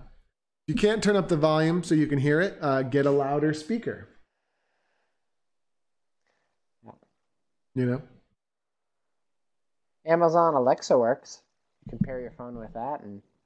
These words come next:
Speaker 2: got one of those. But, uh,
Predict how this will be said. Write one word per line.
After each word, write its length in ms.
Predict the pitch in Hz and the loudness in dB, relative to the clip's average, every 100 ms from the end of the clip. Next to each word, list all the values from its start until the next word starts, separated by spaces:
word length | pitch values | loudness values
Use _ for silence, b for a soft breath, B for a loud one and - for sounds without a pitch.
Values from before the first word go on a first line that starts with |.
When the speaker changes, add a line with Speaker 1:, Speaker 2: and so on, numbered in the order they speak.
| _ _ _ _ _ _ _ _ _ _ _ | _ _ _ _ _ _ _ _ _ _ _
Speaker 2:
got 120 | 110 | -4
one 120 | 110 | -2
of 60 | 107 | -2
those. 380 | 107 113 139 - _ _ _ _ _ _ _ _ _ _ _ _ _ _ _ | -2 -2 -4 -10 _ _ _ _ _ _ _ _ _ _ _ _ _ _ _
But, 280 | 95 _ 95 | -20 _ -20
uh, 160 | 95 | -18